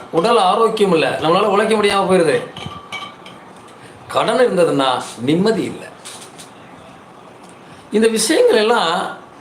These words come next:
நாம எப்படி அடுத்த கட்டத்தை நோக்கி நகர்த்துவது?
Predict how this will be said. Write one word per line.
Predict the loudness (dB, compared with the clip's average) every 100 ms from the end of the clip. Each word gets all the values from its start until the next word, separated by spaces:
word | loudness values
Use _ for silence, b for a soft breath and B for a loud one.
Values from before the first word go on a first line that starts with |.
| -12
நாம | -4 -2 0 0
எப்படி | 0 -2 -2 0 2 0 -6 -6
அடுத்த | -4 0 0 0
கட்டத்தை | 0 -2 -4 -2 0
நோக்கி | 0 -2 -6 -18 -12 -10 -8
நகர்த்துவது? | -4 -2 -2 -2 -2 -2 -4